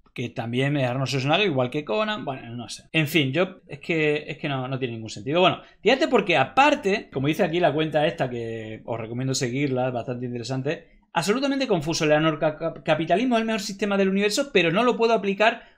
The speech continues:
porque seríamos dominados por aquellos países que no aplican el supuesto mejor sistema del universo. Fijaros, porque una cosa que se está desplegando es las excusas de por qué todo se está yendo a la mierda en Argentina. Vamos a ver esto, que es que, claro,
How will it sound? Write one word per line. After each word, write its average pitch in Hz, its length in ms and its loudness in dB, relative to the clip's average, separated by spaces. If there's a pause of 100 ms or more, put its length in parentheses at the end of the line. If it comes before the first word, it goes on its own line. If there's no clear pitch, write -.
porque 254 280 2
seríamos 202 440 2
dominados 180 440 0
por 170 160 0
aquellos 180 300 0
países 165 420 -2
que 147 140 -2
no 180 280 -4
aplican 175 440 -2
el 147 80 -4
supuesto 165 360 -4
mejor 151 200 -2
sistema 151 300 -6
del 127 100 -2
universo. 107 320 -12 (240)
Fijaros, 277 280 4
porque 196 180 2
una 269 200 -2
cosa 247 260 0
que 160 100 -2
se 139 120 -2
está 202 180 2
desplegando 175 920 0 (520)
es 240 440 4 (160)
las 226 320 4
excusas 214 420 -2
de 190 80 6
por 143 220 -2
qué 196 100 6
todo 208 240 2
se 196 120 -4
está 185 160 0
yendo 185 200 2
a 165 60 6
la 151 80 4
mierda 147 240 0
en 135 80 -2
Argentina. 104 600 -8
Vamos 165 260 4
a 175 60 4
ver 185 120 6
esto, 220 280 4
que 185 80 -2
es 156 60 -6
que, 143 140 -2
claro, 151 400 2